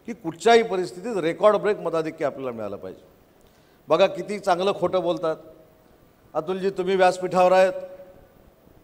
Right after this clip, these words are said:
म्हणून त्याचा पर्दाफाश तुम्हीच केलात. आपल्याला आठवत असेल,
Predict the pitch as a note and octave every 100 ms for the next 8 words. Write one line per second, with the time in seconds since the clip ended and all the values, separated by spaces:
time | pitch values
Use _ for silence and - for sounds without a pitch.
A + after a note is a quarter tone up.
0 | _ _ _ _ _ _ _ _ D3+ F#3
1 | F#3 E3+ F3 F#3 F#3+ F3+ F3+ E3 F#3 F#3
2 | F#3+ - E3+ F3+ - B2 G2+ - - _
3 | _ _ _ _ _ _ _ _ _ _
4 | _ _ _ - D3+ F#3 G#3 E3 F3+ G3+
5 | F#3 D3 B2